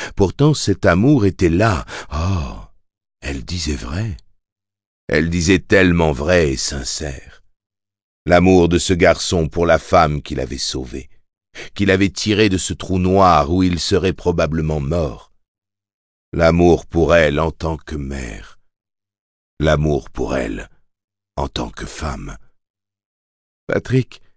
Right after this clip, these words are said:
c'est merveilleux », s'exclama-t-elle. Il la considéra d'un air inquiet, dubitatif. « Vraiment ? » lui demandaient ses yeux, et elle comprit soudain que lui seul,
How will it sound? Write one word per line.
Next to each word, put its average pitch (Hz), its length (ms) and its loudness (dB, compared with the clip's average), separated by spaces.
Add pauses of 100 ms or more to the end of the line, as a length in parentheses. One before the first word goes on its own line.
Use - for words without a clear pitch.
(480)
c'est - 200 0
merveilleux », 131 680 2 (640)
s'exclama-t-elle. 57 1040 -6 (800)
Il 95 140 4
la 98 100 6
considéra 95 640 4
d'un 80 200 2
air 76 160 2
inquiet, 67 520 -6 (800)
dubitatif. « 78 960 -6 (600)
Vraiment ? » 90 580 -2 (600)
lui 85 200 2
demandaient 80 400 2
ses 65 360 -6
yeux, 76 140 0 (240)
et 85 80 0
elle 95 220 4
comprit 110 360 -2
soudain 107 440 0
que - 160 -4
lui 82 260 0
seul, 82 460 2